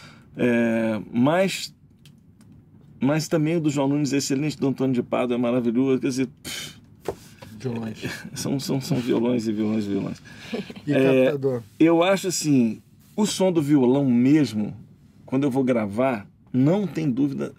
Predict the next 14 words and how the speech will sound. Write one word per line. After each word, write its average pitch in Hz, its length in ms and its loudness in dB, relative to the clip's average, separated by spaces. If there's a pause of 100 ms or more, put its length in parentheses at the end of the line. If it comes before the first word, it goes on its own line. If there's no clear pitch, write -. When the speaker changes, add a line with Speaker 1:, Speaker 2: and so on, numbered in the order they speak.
(260)
Speaker 1:
zero 143 480 2
de 110 80 -4
dúvida, 101 440 -8
é - 80 -6
microfone, 139 580 -2 (720)
gravando. 110 580 -2 (1000)
No 214 340 4
palco, - 680 -2 (960)
depende 156 560 0
da 143 100 0
situação 117 400 -4
que 98 80 -12
você 107 240 -6
tá, 127 340 -2